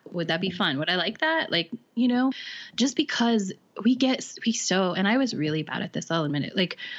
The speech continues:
Speaker 1: I was so, I always thought it had to be one way. Like, there was only one option and one possibility, you know, across the board in my life, really,
Speaker 2: Mm-hmm.
Speaker 1: for a long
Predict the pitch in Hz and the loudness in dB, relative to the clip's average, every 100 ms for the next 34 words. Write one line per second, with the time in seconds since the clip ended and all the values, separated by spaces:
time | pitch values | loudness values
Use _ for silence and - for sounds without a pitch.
0 | - - 214 214 - - 220 226 - 185 | -12 0 4 4 0 2 4 4 2 0
1 | - 196 214 - 190 185 - 180 170 170 | 2 2 2 2 2 2 0 -2 -2 -2
2 | 170 165 165 160 151 143 202 202 185 196 | 0 0 0 0 0 -2 -6 -2 0 2
3 | 190 185 196 185 170 175 190 147 - 151 | 2 2 2 2 2 2 2 0 -2 -2
4 | 151 147 147 185 196 180 170 165 151 98 | 0 0 0 0 2 0 -2 -4 -4 -6
5 | 92 165 - - 180 156 208 294 320 - | -8 -10 -8 -4 -2 0 0 0 0 -2
6 | 175 165 147 143 - - - - 165 107 | -2 -4 -6 -10 -14 -14 -16 -12 -10 -6
7 | 185 175 170 180 170 | -4 -4 -4 -6 -8